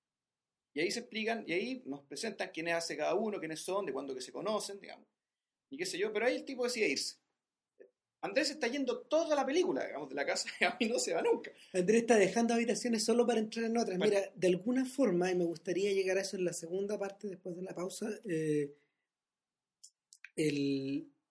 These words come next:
Speaker 2: la estructura como de cajas chinas que tiene la película, la estructura de laberinto, yo creo que es bien tributaria de, de formas narrativas que son más antiguas que el
Speaker 1: Sí,
Speaker 2: tipo
Speaker 1: claro.
Speaker 2: de cosas que hace Vice.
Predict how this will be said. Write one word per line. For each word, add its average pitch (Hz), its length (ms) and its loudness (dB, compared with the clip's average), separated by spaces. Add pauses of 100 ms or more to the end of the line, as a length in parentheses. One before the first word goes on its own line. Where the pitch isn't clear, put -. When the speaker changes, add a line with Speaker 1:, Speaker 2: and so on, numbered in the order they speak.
(540)
Speaker 2:
la 170 160 0
estructura 196 600 -2
como 196 240 -2
de 165 120 0
cajas 190 340 -6
chinas 220 320 -4
que 220 120 -4
tiene 220 180 -2
la 214 120 0
película, 208 380 -2
la 185 100 -2
estructura 196 440 -4
de 196 120 0
laberinto, 185 540 -4
yo 208 120 -2
creo 185 200 -6
que 185 80 -12
es 160 80 -16
bien 175 160 -8
tributaria 214 600 -6
de, 180 360 -4 (380)
de 175 80 -8
formas 208 340 0
narrativas 190 480 -4
que - 120 -16
son 185 160 -8
más 220 240 -2
antiguas 254 400 0
que 226 80 -2
el - 60 -2
Speaker 1:
Sí, - 80 -2
Speaker 2:
tipo 220 100 2
Speaker 1:
claro. 220 160 8
Speaker 2:
de 208 40 6
cosas 220 240 -4
que - 120 -10
hace 196 160 -10
Vice. 185 260 -6